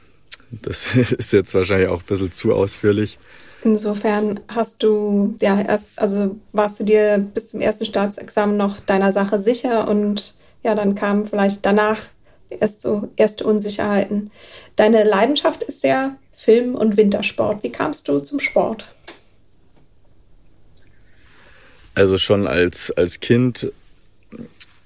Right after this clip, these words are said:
Speaker 1: war ich, ähm, immer viel in den Bergen, sei es jetzt im Sommer oder im Winter. Und ich glaub, ich hab schon mit vier oder fünf Skifahren gelernt in Österreich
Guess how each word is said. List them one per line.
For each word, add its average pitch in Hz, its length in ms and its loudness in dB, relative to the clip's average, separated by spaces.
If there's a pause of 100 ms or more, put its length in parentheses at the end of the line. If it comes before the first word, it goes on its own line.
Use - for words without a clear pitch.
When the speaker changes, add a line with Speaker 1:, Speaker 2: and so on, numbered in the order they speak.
(140)
Speaker 1:
war 90 180 0
ich, - 240 -6
ähm, 87 520 -2
immer 92 240 -2
viel 104 220 -4
in 98 80 0
den 92 140 0
Bergen, 98 500 0
sei 98 140 -4
es 92 120 -2
jetzt - 180 -8
im 92 100 -2
Sommer 92 260 0
oder 92 100 2
im 90 120 -2
Winter. 98 480 0
Und - 520 -8
ich - 140 -16
glaub, 90 200 -2
ich 87 140 -8
hab 92 120 -6
schon 95 300 -4
mit - 260 -6
vier - 580 -2
oder 98 180 2
fünf 110 420 -4
Skifahren 113 520 0
gelernt 104 580 0
in 107 160 -2
Österreich 101 760 0